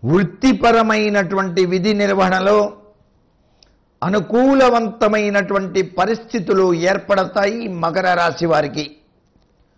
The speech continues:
వ్యాపారస్తులకు చాలా శుభకాలంగా చెప్పవచ్చు. ఆర్థికంగా విజయాన్ని సాధిస్తారు.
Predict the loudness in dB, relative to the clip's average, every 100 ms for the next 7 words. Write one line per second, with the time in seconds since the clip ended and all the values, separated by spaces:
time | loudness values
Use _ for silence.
0 | _ _ _ _ -4 0 0 0 2 2
1 | 0 -2 -4 -2 0 2 2 0 -10 _
2 | _ -10 -6 -4 -4 -6 -10 -10 -2 -2
3 | 0 0 0 -2 -2 -4 -2 -4 0 0
4 | 0 0 2 2 0 -12 _ _ _ _
5 | _ _ _ _ _ -2 -2 -2 -4 -2
6 | 0 0 -2 -2 -2 -2 -4 -8 -18 -12
7 | -4 -2 0 0 -2 -6 -8 -6 -4 -4
8 | -4 -4 -2 2 4 4 0